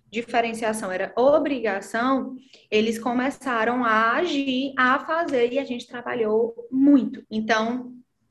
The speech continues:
a gente cresceu muito, eles cresceram muito, eles tiveram um crescimento médio de trinta por cento em dois mil e dezenove, dois mil e vinte foi quarenta por cento.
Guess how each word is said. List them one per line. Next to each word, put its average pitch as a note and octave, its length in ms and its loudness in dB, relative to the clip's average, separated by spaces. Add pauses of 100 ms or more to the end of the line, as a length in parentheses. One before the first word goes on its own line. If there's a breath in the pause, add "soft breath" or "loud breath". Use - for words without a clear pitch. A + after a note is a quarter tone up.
(240)
a A#3+ 60 -6
gente B3+ 220 2
cresceu B3 320 2
muito, A#3 300 -2
eles A#3 200 2
cresceram A3+ 440 -2
muito, G3+ 280 -6
eles G3+ 160 -4
tiveram G3 280 0
um - 20 -14
crescimento F#3+ 520 -8
médio F#3 240 -4
de - 140 -16
trinta B3+ 320 -2
por A3 140 -8
cento G3+ 280 -8
em - 100 -18
dois F#3 180 -6
mil F#3 100 -8
e F3+ 40 -8
dezenove, F3+ 480 -8
dois F#3+ 280 -4
mil F#3+ 120 -6
e F#3+ 40 -6
vinte F#3 260 -10
foi F3+ 120 -8
quarenta G3+ 580 -2
por C#4 100 -12
cento. F#3 360 -12